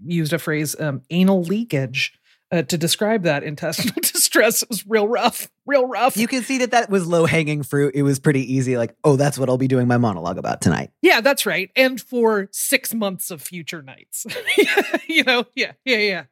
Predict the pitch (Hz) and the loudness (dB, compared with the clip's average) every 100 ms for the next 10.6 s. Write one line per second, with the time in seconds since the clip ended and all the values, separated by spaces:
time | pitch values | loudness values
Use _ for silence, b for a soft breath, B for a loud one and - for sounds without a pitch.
0 | _ 262 - 294 254 262 240 208 214 - | _ -10 -4 0 2 2 -2 -4 -6 -6
1 | 160 156 139 117 B B - 254 349 277 | -8 -10 -12 -14 B B -4 0 0 2
2 | 269 247 - 302 262 214 - 254 262 226 | 0 0 -2 -2 -2 -2 -2 2 2 2
3 | 220 214 190 - 190 196 202 - 170 160 | 0 2 0 -2 0 2 0 -2 -2 0
4 | 180 180 202 220 - 170 151 185 233 170 | 2 2 2 -2 -4 0 2 4 2 0
5 | 160 - 156 - 127 107 95 - 131 123 | -4 0 0 0 -2 -2 -4 -2 0 2
6 | 139 143 156 147 123 113 117 117 135 135 | 2 4 4 2 0 0 -4 0 2 2
7 | 135 127 131 139 104 120 127 117 - 90 | 2 2 4 2 2 -2 0 0 0 0
8 | - 110 104 101 101 - 127 113 117 110 | -2 0 0 0 -4 0 2 4 2 2
9 | 113 117 117 101 107 101 101 110 90 85 | 0 0 -2 -2 0 2 2 2 0 -2
10 | - 95 107 180 175 165 | -4 -6 -8 -12 -12 -12